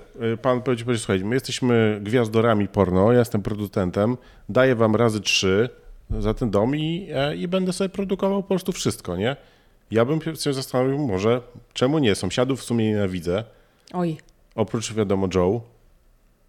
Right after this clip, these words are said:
Speaker 1: No co oj, co oj? No, no sorry,
Speaker 2: No co
Speaker 1: no.
Speaker 2: ty, jednych raptem.
Speaker 1: Mhm, srednych.
Speaker 2: No.
Speaker 1: I chętnie bym im to sprezentował,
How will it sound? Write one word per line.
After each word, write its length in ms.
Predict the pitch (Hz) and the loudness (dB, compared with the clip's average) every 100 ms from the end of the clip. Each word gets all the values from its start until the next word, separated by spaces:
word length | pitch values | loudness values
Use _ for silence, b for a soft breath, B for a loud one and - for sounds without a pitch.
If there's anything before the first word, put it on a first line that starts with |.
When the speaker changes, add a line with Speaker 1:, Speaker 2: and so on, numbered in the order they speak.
| _ - | _ -2
Speaker 1:
No 100 | 117 | 0
co 220 | 123 110 | 2 -2
oj, 280 | 101 92 90 98 | -2 -4 -6 -6
co 180 | 107 85 | -4 -4
oj? 280 | 90 90 - - | -4 -6 -12 -6
No, 140 | 110 113 120 | -2 -2 -4
no 120 | 131 | -6
sorry, 300 | - 120 415 | 2 4 4
Speaker 2:
No 60 | 92 | 4
co 100 | 226 | 2
Speaker 1:
no. 60 | |
Speaker 2:
ty, 120 | 190 240 | 0 2
jednych 480 | 269 165 185 175 170 | 2 2 0 -2 -4
raptem. 420 | 160 - 175 117 | -6 -4 -2 0
Speaker 1:
Mhm, 280 | 110 127 131 - | 0 -2 -4 -8
srednych. 580 | - 120 92 87 82 - | 0 2 2 -2 -8 -12
Speaker 2:
No. 280 | 175 170 196 220 b _ _ _ - - - - | -10 -6 -6 -8 b _ _ _ -20 -18 -14 -4
Speaker 1:
I 80 | 147 | -2
chętnie 420 | - 135 123 147 | 4 4 4 -2
bym 220 | 160 185 | -4 -6
im 80 | 190 | -6
to 100 | 185 | -8
sprezentował, 800 | - 233 247 269 233 101 95 | -8 -8 -6 -2 0 2 2